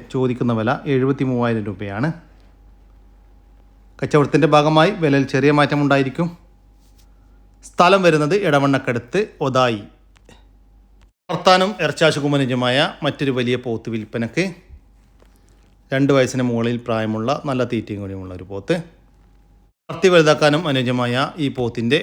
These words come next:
ഉദ്ദേശിക്കുന്ന വില എഴുപത്തിയെട്ടായിരം രൂപ. കച്ചവടത്തിൻ്റെ ഭാഗമായി വിലയിൽ ചെറിയ മാറ്റമുണ്ടായിരിക്കും. സ്ഥലം വരുന്നത്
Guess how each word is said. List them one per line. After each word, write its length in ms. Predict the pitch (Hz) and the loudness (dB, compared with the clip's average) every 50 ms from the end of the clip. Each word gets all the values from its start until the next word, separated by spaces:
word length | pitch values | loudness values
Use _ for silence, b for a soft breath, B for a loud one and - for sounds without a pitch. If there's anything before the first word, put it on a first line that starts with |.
| - 156 | -2 -6
ഉദ്ദേശിക്കുന്ന 360 | 139 123 139 127 - 143 127 113 | -4 -4 -4 -4 -4 -6 -6 -6
വില 120 | 110 117 147 - 160 139 | -4 -6 -6 -4 -2 -2
എഴുപത്തിയെട്ടായിരം 840 | 135 127 139 147 143 - 143 135 120 110 110 123 113 110 110 110 101 98 | 0 0 0 -2 -2 -2 -2 -2 -2 -2 -2 -4 -4 -4 -4 -4 -6 -8
രൂപ. 120 | 95 92 - 165 165 - - - - - _ _ _ _ _ _ _ _ _ _ _ _ _ _ - | -6 -4 -4 -4 -4 -4 -12 -20 -20 -20 _ _ _ _ _ _ _ _ _ _ _ _ _ _ -8
കച്ചവടത്തിൻ്റെ 480 | 131 120 - 147 139 120 - 147 143 143 147 | -6 -2 0 0 0 2 0 0 2 4 4
ഭാഗമായി 340 | 143 139 147 147 147 156 185 165 151 | 4 4 4 4 4 2 2 2 2
വിലയിൽ 200 | 139 139 139 127 - | 2 2 2 0 0
ചെറിയ 200 | 135 127 135 143 147 147 | 0 0 2 2 2 2
മാറ്റമുണ്ടായിരിക്കും. 680 | 139 135 143 139 139 135 135 139 131 123 - 160 180 165 - - _ _ _ _ _ _ _ _ _ _ _ _ _ - _ _ _ _ _ _ _ - - | 2 0 0 0 0 2 2 0 0 -2 -2 -2 -4 -4 -4 -12 _ _ _ _ _ _ _ _ _ _ _ _ _ -20 _ _ _ _ _ _ _ -18 -6
സ്ഥലം 320 | - - 170 180 190 185 170 156 | 2 4 4 6 6 6 4 4
വരുന്നത് 340 | 143 139 135 131 127 160 | 2 2 0 0 0 0